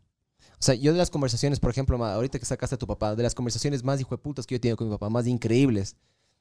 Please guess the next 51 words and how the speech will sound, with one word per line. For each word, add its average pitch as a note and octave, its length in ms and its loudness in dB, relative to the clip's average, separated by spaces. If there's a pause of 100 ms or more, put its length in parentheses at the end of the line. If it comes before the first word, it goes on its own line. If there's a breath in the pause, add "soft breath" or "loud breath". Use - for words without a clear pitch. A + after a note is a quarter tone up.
es A#2 120 2
cuando C3+ 180 2
hablamos B2+ 260 2
de A#2 60 2
la G#2+ 60 2
homofobia, G#2+ 540 -2 (120)
porque A2 200 0
mi G#2 60 2
papá C3+ 180 4
es A#2 80 2
re B2 100 2
homofóbico. A#2 580 0 (640)
Y A#2+ 40 0
de A#2+ 80 6
las A#2 80 -2
conversaciones B2+ 500 4
más C#3+ 160 0
hijueputas C#3+ 480 -2
que C3+ 120 0
yo C3 40 6
hablé C3 180 0
con B2+ 160 -2
él B2+ 120 -2
fue - 120 -2
de C4 80 0
eso, F2+ 280 0 (160)
¿me - 80 -10
cachas? B2 260 0
Porque D#3+ 300 0 (400 soft breath)
el E3+ 120 -2
punto C#4 280 4
de A3 100 -2
conversar D#3 540 2
es C3+ 140 0
hacer D3 240 -2
como C#3 200 -2
que C#3+ 100 -2
una D3 160 0
conexión C3 720 0
con G#2 140 -2
la G#2 60 0
otra G#2 160 -8
persona, F#2+ 320 -6
¿me C#2 100 -12
cachas? - 420 -8 (140)
Porque - 140 -4
si G3+ 80 4
no A3 80 2
es F3+ 60 2
monólogo, C#3+ 460 4
cabrón. E2 320 -8